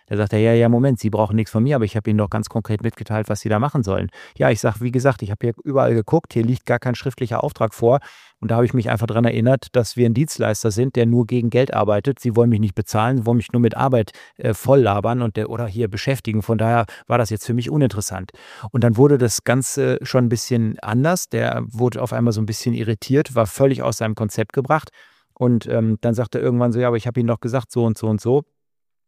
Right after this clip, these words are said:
Sie müssen da schriftlich, äh, Stellung nehmen, dass Sie, ähm, da also auf die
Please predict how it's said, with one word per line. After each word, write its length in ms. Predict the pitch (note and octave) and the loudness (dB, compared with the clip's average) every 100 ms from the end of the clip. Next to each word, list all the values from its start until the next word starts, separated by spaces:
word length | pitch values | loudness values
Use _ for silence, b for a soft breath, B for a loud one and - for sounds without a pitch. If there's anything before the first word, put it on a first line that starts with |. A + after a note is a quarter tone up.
| _ | _
Sie 120 | - A#2+ | -2 0
müssen 240 | B2 C3+ | 2 2
da 120 | A2 | -2
schriftlich, 520 | G#2 C#3 - B2 G2+ | -2 -4 -4 -4 -4
äh, 120 | - A2+ | -6 -6
Stellung 380 | - B2 C3 | 0 2 4
nehmen, 280 | C3 C3 C#3 B2+ B B - | 4 4 2 0 B B -4
dass 220 | A#2+ - | -2 -2
Sie, 240 | A#2 A2+ | -2 0
ähm, 460 | A2+ A2+ A2 G#2+ G#2 | 0 0 2 2 0
da 220 | A2 A2 | 0 0
also 260 | A2 G#2+ A2 | 0 0 0
auf 180 | G#2+ G#2 | 0 -2
die 460 | - G#2+ G#2+ G#2+ | -4 -2 -2 -4